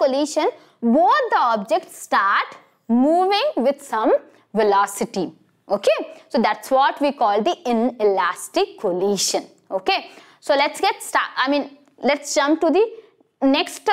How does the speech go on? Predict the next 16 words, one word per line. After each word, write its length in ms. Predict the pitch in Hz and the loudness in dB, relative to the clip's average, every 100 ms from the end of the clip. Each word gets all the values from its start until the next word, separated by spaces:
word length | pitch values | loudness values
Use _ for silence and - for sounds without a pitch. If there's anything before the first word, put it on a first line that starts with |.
| - - 240 | -2 -2 -2
I 40 | |
mean, 220 | 269 294 294 | 0 -2 -4
इससे 280 | - - 415 | -10 -4 0
रिलेटेड 500 | 330 285 254 247 311 | 2 2 2 2 0
ही 120 | 285 | 0
टॉपिक 440 | 330 247 277 277 - | 0 0 -2 -6 -4
है, 180 | 302 554 - _ _ 226 | -4 -4 -6 _ _ -2
that 300 | 294 - 277 | -2 -2 -4
is, 340 | 196 233 539 - - _ _ _ _ - | -2 0 0 -2 -20 _ _ _ _ -6
अब 140 | 415 339 | -4 0
जब 140 | 523 381 | 0 0
बात 300 | 294 381 403 | 0 0 0
आती 300 | 294 311 285 | -2 -2 -4
है 400 | 285 392 - - _ | -2 -4 -4 -20 _
वन 440 | 240 247 403 571 494 | 0 2 2 2 2
डायमेंशनल 760 | 311 269 269 339 370 381 370 | 0 0 0 0 0 0 2